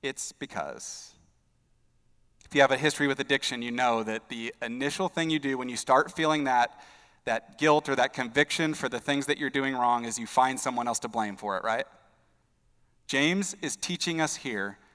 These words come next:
that we don't see temptation as a test of faith, and that is to our own demise.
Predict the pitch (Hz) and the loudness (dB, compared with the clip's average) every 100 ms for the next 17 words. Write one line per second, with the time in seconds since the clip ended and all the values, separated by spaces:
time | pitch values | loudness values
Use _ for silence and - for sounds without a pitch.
0 | _ _ - 123 131 156 165 180 208 - | _ _ -8 -4 -2 4 6 6 6 -2
1 | - - _ _ _ _ - - - 202 | -20 -20 _ _ _ _ -8 -4 -2 0
2 | 160 131 - 147 143 160 151 143 127 - | -2 -4 -2 -2 2 2 2 0 -4 -2
3 | 131 120 - 151 143 - 139 139 120 110 | -4 -4 -4 0 2 0 -2 0 0 -2
4 | - 127 117 123 127 - 120 117 113 110 | -6 -4 0 0 -2 0 2 2 0 -4
5 | 104 85 60 - | -4 -4 -6 -14